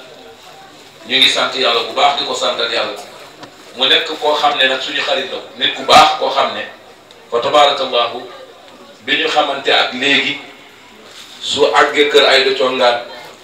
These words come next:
nuyoo rek su génne ci man la jëm si. Yàlla ñu boole. Tabarakallahu, ma-, maa ngi ci sant Yàlla bu baax nag. Parce que am xarit bu mel ni yombul.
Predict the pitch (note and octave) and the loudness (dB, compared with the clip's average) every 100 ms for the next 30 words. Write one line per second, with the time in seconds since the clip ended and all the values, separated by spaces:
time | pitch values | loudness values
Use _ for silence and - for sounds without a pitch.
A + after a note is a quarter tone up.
0 | - - A#2 C#3 E3 D#3 C#3+ D3 D3 D3 | -20 -20 -14 -4 2 6 6 6 2 2
1 | D#3 C#3 C3+ - - - - A#2 G#2 G2 | 2 2 0 -6 -12 -10 -6 -6 -6 -6
2 | - - - - - - - - - - | -10 -16 -20 -20 -20 -20 -20 -20 -20 -20
3 | - - A#2 A#2 A2+ A2+ A2+ G#2+ - - | -10 -2 2 4 4 4 2 2 -2 -12
4 | - - - - - - - - C3+ D3 | -16 -18 -20 -20 -20 -20 -12 -2 6 6
5 | D3 C3+ B2 A2+ A#2+ C3 B2+ C#3 - B2+ | 6 2 0 -2 -4 -8 0 0 0 0
6 | C3+ B2+ C3 B2 A#2+ - A2+ - D3+ D3 | 0 0 2 4 4 2 4 8 8 8
7 | - - - - - - - - - - | 2 -4 -8 -16 -18 -20 -20 -18 -10 -6
8 | - D3 D3+ D3+ D3 D3+ D3+ D3 D3 C3+ | 2 4 4 4 4 4 4 0 2 2
9 | C3 - - A#2 D3 C#3 B2 | 2 0 -2 4 4 4 0